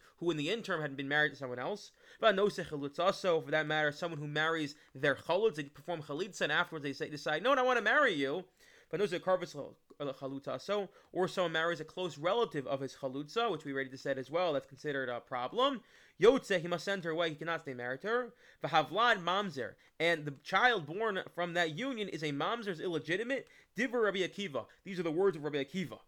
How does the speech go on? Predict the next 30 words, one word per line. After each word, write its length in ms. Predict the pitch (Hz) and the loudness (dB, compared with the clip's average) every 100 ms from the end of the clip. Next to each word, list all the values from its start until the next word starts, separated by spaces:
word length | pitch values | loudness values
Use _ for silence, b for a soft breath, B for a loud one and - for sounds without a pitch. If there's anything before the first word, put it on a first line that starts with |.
| b b | b b
So 120 | - | -10
right 160 | 160 233 | -4 -2
away 160 | 185 | 0
when 120 | 202 160 | -2 -4
you 60 | |
hear 240 | 139 180 156 | -4 -4 -4
these 180 | 170 147 | -6 -6
are 40 | |
the 60 | 147 | -6
words 220 | 165 165 | -4 -4
of 80 | 151 | -4
Rabbi 160 | 147 | -6
Akiva, 380 | 233 226 156 151 B _ | -6 -2 0 0 B _
our 180 | 135 135 | 0 2
ears 180 | 233 254 | 4 2
perk 300 | - 147 - | 0 -4 -2
up 220 | 135 156 | -4 -2
because 280 | 151 160 156 | -8 -6 -6
Rabbi 140 | 151 | -4
Akiva 420 | 151 240 254 208 160 | -6 -8 -2 2 2
is 60 | |
actually 380 | 151 165 - 151 | 2 0 -2 -8
very, 340 | 135 170 190 | 0 0 2
very 300 | 151 156 156 | 0 0 0
machmir. 500 | 135 151 160 139 98 - b - | 2 2 0 -6 -18 -20 b -14
He's 100 | 143 | -4
very 200 | 208 175 | -2 -2
stringent. 360 | 208 196 143 | -4 -4 -4
He 100 | 175 | -6
believes 600 | 170 156 208 208 151 143 | -4 -4 -4 -4 -6 -8